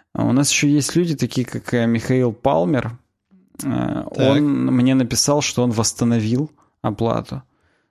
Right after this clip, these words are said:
Speaker 1: Но почему-то
Speaker 2: Мгм.
Speaker 1: оно нигде здесь н-, не появилось. Вот. И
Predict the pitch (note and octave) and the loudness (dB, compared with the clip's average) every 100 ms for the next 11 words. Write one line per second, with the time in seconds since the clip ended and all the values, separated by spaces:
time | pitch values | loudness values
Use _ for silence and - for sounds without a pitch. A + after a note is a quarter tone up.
0 | - A2 B2 - D3 C3+ B2 B2 A#2+ G#2+ | -4 0 2 2 4 4 4 2 0 0
1 | A#2 G2 G2 - - G#2 G#2 G2+ G#2 G#2 | 0 0 -2 -4 -2 -2 0 0 0 0
2 | G#2+ G#2 A2 G#2+ G#2+ B2+ F#3+ C#3 - - | -2 -2 0 0 0 0 0 -2 -6 -10
3 | _ _ _ _ _ _ _ _ _ - | _ _ _ _ _ _ _ _ _ -10
4 | A2+ A2 - - - - _ _ _ _ | -6 -4 -4 -8 -12 -20 _ _ _ _
5 | _ _ _ _ _ | _ _ _ _ _